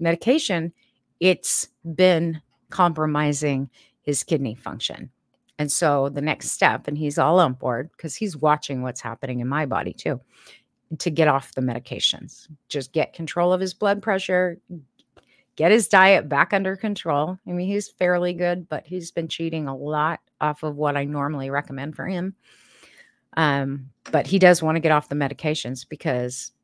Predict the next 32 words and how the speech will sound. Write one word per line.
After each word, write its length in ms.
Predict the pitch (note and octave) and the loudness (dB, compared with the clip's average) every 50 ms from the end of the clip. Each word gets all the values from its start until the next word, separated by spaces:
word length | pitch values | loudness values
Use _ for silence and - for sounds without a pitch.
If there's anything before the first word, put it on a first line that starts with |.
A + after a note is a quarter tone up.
| _ _ _ | _ _ _
when 220 | - C#3+ D#3 F3+ | -8 -4 -2 0
your 100 | G#3 A#3+ | 0 -2
kidneys 420 | A#3 - C4+ B3+ A#3+ B3 A#3 G#3 - | 2 4 4 4 4 4 2 0 -2
are 100 | F3+ D#3+ | -2 2
gone, 500 | E3+ A3 B3+ A3+ F3+ F3 E3+ E3+ D#3+ - | 4 4 6 6 4 4 2 0 -2 -4
the 80 | - E3 | -4 -2
next 300 | E3 F3 F#3+ F3 - - | -2 -2 -2 -2 -6 -6
step 240 | - A3+ A3 - | -4 -4 -4 -2
is 100 | F3+ E3 | -6 -6
dialysis, 800 | - E3+ D#3 D#3 D3 C#3+ C3+ G#2 - - - - - - - - _ _ _ _ _ _ _ _ _ _ _ _ _ _ _ | -4 -2 0 0 2 0 0 -2 -6 -10 -12 -12 -14 -14 -16 -16 _ _ _ _ _ _ _ _ _ _ _ _ _ _ _
right? 300 | - C#3 C#3 C#3 - - _ _ _ _ _ _ _ _ _ _ _ _ _ _ _ _ _ _ _ _ _ _ - | -4 -2 -2 -2 -2 -4 _ _ _ _ _ _ _ _ _ _ _ _ _ _ _ _ _ _ _ _ _ _ -8
It's 300 | D3 C#3+ - - - - - C#3 C3+ B2 | -6 -6 -6 -8 -12 -12 -12 -12 -12 -10
just 260 | A#2+ B2+ C3+ - - | -10 -10 -10 -8 -4
the 80 | - D3 | -2 0
way 160 | D3+ D3+ D3+ | 0 0 0
it 80 | B2+ - | -2 -2
goes. 360 | C#3 B2+ A2 G2+ - - - _ _ _ _ _ | -2 -2 -2 -6 -8 -12 -14 _ _ _ _ _
And 100 | C#3+ C#3+ | -6 -4
he's 180 | D3 D#3 D#3+ - | -4 -4 -6 -6
too 160 | - E3+ E3 | -4 -2 0
old 140 | E3 D#3 D3 | 0 0 0
to 80 | D3+ C#3+ | -4 -8
get 140 | - - | -10 -12
a 20 | B2+ | -10
transplant. 560 | - - C#3 B2 - - - - - - - _ _ _ _ _ _ | -8 -6 -6 -6 -8 -10 -14 -16 -16 -16 -18 _ _ _ _ _ _
They 100 | - D3 | -6 -6
will 300 | C#3 D3 C#3 D3 D#3 D#3 | -6 -4 -2 0 0 2
not 260 | D#3 D#3+ D#3+ D#3 B2 C3 | 2 0 0 -2 -2 -4
give 300 | - C#3+ C#3+ C3+ B2+ C3 | -2 -2 -2 -2 -4 -6
an 120 | - D3 | -6 -4
eighty-two-year-old 640 | C#3+ C#3 C3+ C3+ C3 - D3+ C3+ C3+ C3+ C3+ C3 C3+ | -4 -4 -4 -6 -8 -8 -6 -6 -4 -4 -4 -4 -4
man 360 | C#3+ C#3 C3+ A2 G2+ B2 B2 | -4 -4 -4 -4 -6 -10 -12